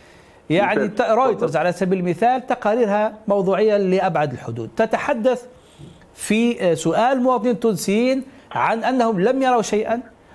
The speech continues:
Speaker 1: وأن هناك غلاء في المعيشة، وأنه كما قبل كما اليوم لم يتغير شيئاً، وأنه قيس سعيد مشغول بخ-، بخصوماته السياسية وتصفية حساباته السياسية. هذا رأي عام في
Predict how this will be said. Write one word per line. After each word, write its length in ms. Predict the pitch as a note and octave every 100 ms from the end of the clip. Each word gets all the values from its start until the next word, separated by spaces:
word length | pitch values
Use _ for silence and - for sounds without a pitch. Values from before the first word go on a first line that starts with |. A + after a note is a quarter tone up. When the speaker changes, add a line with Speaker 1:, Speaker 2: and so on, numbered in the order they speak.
| -
Speaker 1:
وأن 240 | C#3 G3 G3
هناك 320 | G#3+ A#3 G#3
غلاء 520 | D#3 F3+ B3+ B3+ C#4
في 100 | -
المعيشة، 540 | G#3+ F#3 G3+ F#3+ A#3+ A#3+ - -
وأنه 360 | E3+ A#3 C4 B3
كما 300 | C#4+ C4 B3
قبل 260 | G#3 C#4
كما 260 | A3+ C4 A#3
اليوم 320 | G3+ A#3+ C4+ - -
لم 320 | F3 B3 C4 G#3+
يتغير 480 | G#3 F#3+ G#3+ G3 D#3
شيئاً، 340 | G#3+ B3+ C4
وأنه 340 | C4 D#4 C#4+
قيس 300 | C4+ C4+ B3
سعيد 340 | - A3 C4 A3
مشغول 500 | G3+ F3+ F#3+ B3+ A#3
بخ-، 260 | F3+ F#3+ -
بخصوماته 1120 | F#3+ E3+ G3 G3 G3+ F3+ D#3+ F#3 G3+ G#3+ A#3 F#3+
السياسية 400 | - F3 E3 A#3+
وتصفية 440 | G3+ F#3 - A3+
حساباته 640 | - F3+ E3 G3+ - G#3+ G#3+ - - -
السياسية. 640 | F#3+ F#3 F#3 D#3 D#3 C#3 G#3+
هذا 180 | G#3+ A3
رأي 260 | B3 F#3+
عام 440 | C#3+ G#3 A3+ E3+ C3+ - - -
في 300 | - G3